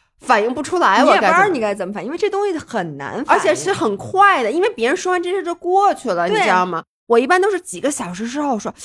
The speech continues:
Speaker 1: ，“我刚才应该这样。”所以为什么对于评论区的留言，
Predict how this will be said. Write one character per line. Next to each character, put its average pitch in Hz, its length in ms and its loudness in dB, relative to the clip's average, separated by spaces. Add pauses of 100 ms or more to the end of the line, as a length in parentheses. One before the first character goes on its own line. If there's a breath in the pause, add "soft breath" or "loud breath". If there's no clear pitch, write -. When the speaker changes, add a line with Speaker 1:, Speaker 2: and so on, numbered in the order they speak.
(340 loud breath)
Speaker 1:
，“我 - 60 -8
刚 302 160 0
才 294 140 -2
应 294 80 0
该 302 100 0
这 294 100 -2
样。” 226 160 -4
所 339 120 0
以 392 100 6
为 392 160 2
什 285 100 -2
么 269 140 -2
对 285 200 0
于 262 240 -2 (380)
评 190 300 0
论 285 280 0
区 320 280 -2
的 277 100 4
留 175 300 0
言， 190 500 -2